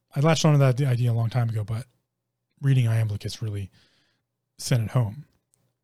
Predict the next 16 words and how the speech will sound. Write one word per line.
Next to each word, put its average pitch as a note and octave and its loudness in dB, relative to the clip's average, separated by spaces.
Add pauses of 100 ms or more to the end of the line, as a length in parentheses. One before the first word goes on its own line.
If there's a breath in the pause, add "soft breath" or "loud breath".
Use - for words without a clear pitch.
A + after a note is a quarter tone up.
(100)
Um, A#2 0 (2250)
that D#3+ 2
being B2+ 4
said, B2+ 4 (1800)
that's C#3+ 2
just E3+ 0
my D#3 4
belief C3+ 2
structure. - -10 (420)
I E3 4
believe D#3 6
there's C3 4
a A#2 0
strong D#3+ 4
correlation A#2+ 2 (1300 soft breath)
towards D3 4